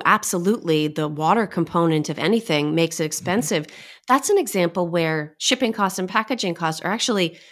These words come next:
Speaker 1: not just changing a product, but inventing a new product, right? So it can,
Speaker 2: Right. <laughs>
Speaker 1: all this innovation can go in multiple ways. That is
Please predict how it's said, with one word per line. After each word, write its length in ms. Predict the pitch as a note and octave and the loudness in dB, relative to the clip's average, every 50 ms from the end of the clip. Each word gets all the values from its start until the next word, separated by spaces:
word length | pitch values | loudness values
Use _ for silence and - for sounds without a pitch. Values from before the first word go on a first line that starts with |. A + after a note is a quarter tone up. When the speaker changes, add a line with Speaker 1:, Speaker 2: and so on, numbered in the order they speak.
| - _ _ _ | -20 _ _ _
Speaker 1:
not 100 | A3 A3+ | -6 -4
just 220 | - A#3+ A3 - | -2 -2 -2 0
changing 480 | - - - F#3+ F#3 A3 A3+ B3 A#3+ A#3+ | -2 -2 2 2 2 2 2 2 0 -2
a 40 | A3 | -4
product, 480 | A3+ - E3+ D3+ D3+ D3+ D3+ D3+ - _ _ _ _ _ | -2 -2 -2 -2 0 -2 -4 -4 -10 _ _ _ _ _
but 200 | - E3 D#3 - _ _ _ _ - _ _ _ _ - | -4 -4 -4 -4 _ _ _ _ -20 _ _ _ _ 0
inventing 440 | F3+ F3+ F3+ G3+ A#3 A#3+ C#4 B3 | 0 2 4 4 4 4 4 4
a 40 | A#3 | 6
new 240 | A3+ G#3+ A3+ C4 F#4+ | 6 6 4 4 2
product, 500 | A#4 - - - D#3 - - - - _ | 0 -2 -10 -10 -10 -8 -8 -10 -10 _
right? 240 | - F3 F#3 B3 B3+ | -4 -2 -2 -2 -2
So 140 | - - C#4 | -2 0 0
it 120 | C#4 C#4 | 0 0
can, 180 | - C#4+ A#3+ A3+ | 0 0 0 0
Speaker 2:
Right. 180 | - E3 G#3 - - A3 - - | 2 0 0 0 -2 -6 -4 0
<laughs> 40 | |
Speaker 1:
all 100 | - A3 | 0 2
this 200 | A#3+ D4 D4+ - | 2 2 2 4
innovation 580 | D4+ D4 C4+ A#3 - G#3+ A3+ C4 - - D4+ C4+ | 4 2 2 2 2 0 0 2 2 2 2 0
can 160 | - - G3 | 2 2 0
go 160 | F#3+ G3+ F#3+ F#3+ | 2 4 4 4
in 80 | F#3+ | 4
multiple 340 | G3 G3 G3+ G3+ - - G3+ | 4 2 0 0 -2 -4 -2
ways. 200 | G3 A3+ A3 G3 | 0 0 0 0
That 140 | - A3+ B3 | 0 0 0
is 120 | C4 B3+ | 0 -2